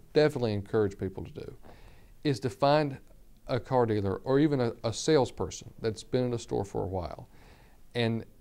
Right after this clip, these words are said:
and continue to go to that dealer and that salesperson again and again if you like them. Because, you know, the car buying process is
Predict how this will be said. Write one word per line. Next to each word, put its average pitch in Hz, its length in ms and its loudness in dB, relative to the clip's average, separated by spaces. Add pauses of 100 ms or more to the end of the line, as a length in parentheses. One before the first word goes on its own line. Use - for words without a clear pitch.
(140)
and 147 160 -2
continue 170 420 -2
to 127 80 -6
go 139 200 4
to 120 60 2
that 120 240 2
dealer 117 180 0
and 107 80 0
that 104 140 -2
salesperson 110 540 -2
again 107 260 -2
and 101 80 -2
again 110 400 0 (520)
if 131 200 -2
you 117 140 0
like 95 260 -2
them. - 160 -10
Because, 113 400 0 (680)
you 131 120 -2
know, 104 100 0
the 113 100 -4
car 147 200 4
buying 131 180 4
process 123 500 0
is 110 380 -4